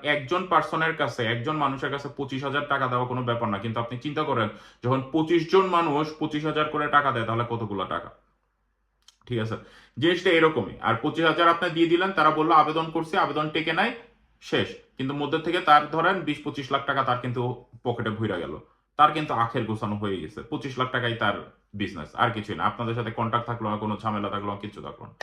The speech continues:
যাই হোক, টাকা পয়সা লেনদেনের ক্ষেত্রে দয়া করে সাবধান হবেন।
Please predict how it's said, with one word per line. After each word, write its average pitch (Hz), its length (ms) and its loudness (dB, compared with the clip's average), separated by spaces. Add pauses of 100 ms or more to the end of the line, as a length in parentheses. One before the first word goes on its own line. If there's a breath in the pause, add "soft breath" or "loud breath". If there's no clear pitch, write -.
(460 loud breath)
যাই 143 160 4
হোক, - 180 0 (300 loud breath)
টাকা 151 200 6
পয়সা 190 220 2
লেনদেনের 156 340 0
ক্ষেত্রে 156 280 -2
দয়া 123 280 4
করে 139 240 0
সাবধান 117 480 -2
হবেন। 139 280 -2